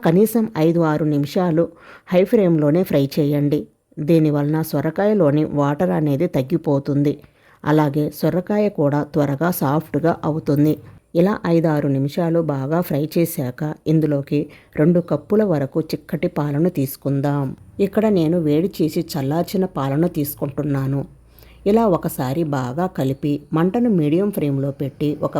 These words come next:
పది నిమిషాల పాటు ఉడికించండి. మధ్య మధ్యలో రెండు నిమిషాలకు ఒకసారి కలుపుతూ బాగా ఉడికించండి.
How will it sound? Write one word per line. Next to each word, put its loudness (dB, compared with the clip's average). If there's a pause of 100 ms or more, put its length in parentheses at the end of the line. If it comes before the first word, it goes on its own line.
(100)
పది -2
నిమిషాల 0
పాటు -2 (480)
ఉడికించండి. -2 (640)
మధ్య 2
మధ్యలో 0
రెండు 0 (100)
నిమిషాలకు -2
ఒకసారి -4 (100)
కలుపుతూ -4 (220)
బాగా 0 (100)
ఉడికించండి. -2